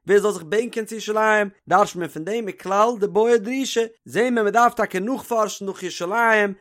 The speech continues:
מען דארף געדענקען ירושלים. און מען דארף דעם מאן און טאקע, דער קרבן פישליים, און פון דעם פון דו זאמע קר,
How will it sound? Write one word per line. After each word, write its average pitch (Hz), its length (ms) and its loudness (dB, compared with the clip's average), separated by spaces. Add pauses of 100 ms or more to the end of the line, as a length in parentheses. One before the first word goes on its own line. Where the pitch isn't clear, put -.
(120)
מען 156 100 -4
דארף 175 320 2
געדענקען 214 520 -6
ירושלים. 202 600 0 (220)
און 170 80 -6
מען 175 100 -2
דארף 180 200 2
דעם 185 220 -4
מאן 254 240 2
און 247 80 -4
טאקע, 202 360 -2
דער 156 120 -8
קרבן 247 360 -6
פישליים, 208 640 -4 (220)
און 185 80 -6
פון 185 140 -6
דעם 233 180 0
פון 202 140 -4
דו 233 140 -6
זאמע 202 200 -2
קר, 214 360 4